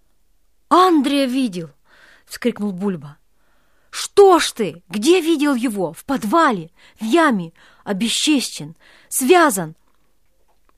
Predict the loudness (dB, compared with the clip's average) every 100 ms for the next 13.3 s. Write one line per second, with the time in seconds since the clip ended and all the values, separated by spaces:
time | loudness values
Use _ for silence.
0 | _ _ -20 -20 -20 _ -16 -6 -4 0
1 | 0 -2 -2 -4 -4 -6 -4 -2 -4 -4
2 | -4 -2 -2 -4 -6 -10 -16 -20 _ _
3 | _ _ _ _ -12 -4 -2 -2 -2 -4
4 | 0 -2 0 -2 -2 -2 -2 -2 -4 -6
5 | -12 -18 _ _ _ _ _ _ -14 -4
6 | -2 -2 -6 -6 -6 -8 -14 _ _ -14
7 | -8 -6 -4 -4 -6 -8 -6 -6 -8 -12
8 | -18 _ _ _ _ _ _ _ -20 -20
9 | -20 -18 -18 -6 0 0 0 -4 -2 -2
10 | -2 -6 -8 -8 -10 -10 -8 -6 -6 -10
11 | -16 -12 -2 0 2 0 -2 -6 0 2
12 | 0 -2 -6 -8 -8 -8 -8 -4 -4 -4
13 | -8 -10